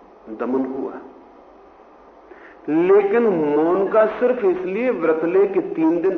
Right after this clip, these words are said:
उसे देखना है कि वो मौन रहने के संकल्प को पूरा कर सकता है या नहीं, बोलने न बोलने का कोई प्रश्न ही नहीं, तब सिर्फ संकल्प की ही साधना हुई।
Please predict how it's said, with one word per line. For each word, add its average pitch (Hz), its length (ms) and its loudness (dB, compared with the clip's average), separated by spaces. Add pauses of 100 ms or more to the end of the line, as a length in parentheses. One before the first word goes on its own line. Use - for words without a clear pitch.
(140)
उसे 151 260 -6
देखना 131 540 -4
है 151 200 -4
कि 143 160 -8
वो 120 200 -4
मौन 117 520 -2
रहने 120 360 -2
के 127 140 -6
संकल्प 120 680 -6
को 131 80 -4
पूरा 123 360 -4
कर 117 240 -6 (100)
सकता 135 320 -4
है 147 120 -2
या 151 100 0
नहीं, 156 220 0 (540)
बोलने 135 380 2
न 135 180 0
बोलने 135 380 -2
का 147 120 -6
कोई 147 180 -8
प्रश्न 151 380 -6
ही 160 60 2
नहीं, 156 220 -4 (960)
तब 180 200 -4 (120)
सिर्फ 220 140 0 (140)
संकल्प 147 640 -6
की 156 80 -2
ही 156 180 -4
साधना 131 420 -6
हुई। 120 240 -8